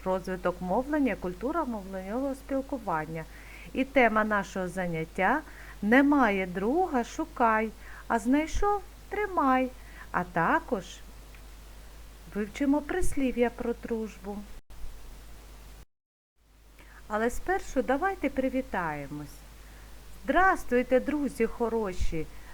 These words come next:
Здрастуйте, друзі мої! В ясний день цей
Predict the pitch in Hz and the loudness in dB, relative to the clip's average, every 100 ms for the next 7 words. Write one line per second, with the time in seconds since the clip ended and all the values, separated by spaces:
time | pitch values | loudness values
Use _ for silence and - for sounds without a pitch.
0 | - - 175 180 254 277 320 285 285 226 | -12 0 8 10 8 6 0 2 4 4
1 | 208 208 302 - 302 285 277 214 196 160 | 2 0 0 2 4 6 4 2 0 -2
2 | 135 - - - 175 214 214 202 196 202 | -2 -10 -14 -8 2 8 8 6 2 0
3 | 175 202 294 320 262 - 196 180 | 4 6 8 6 2 2 2 4